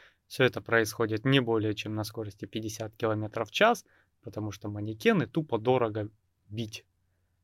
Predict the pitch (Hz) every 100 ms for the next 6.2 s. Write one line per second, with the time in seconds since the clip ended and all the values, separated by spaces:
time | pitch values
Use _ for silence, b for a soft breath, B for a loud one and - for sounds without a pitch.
0 | _ - 123 120 117 110 - 127 127 127
1 | 131 139 139 139 135 131 120 117 113 120
2 | 127 117 107 110 113 107 123 120 101 -
3 | - 113 120 101 - 113 120 113 110 117
4 | 127 - 233 - 127 139 131 117 - 165
5 | 156 - - 113 131 135 107 104 101 95
6 | 95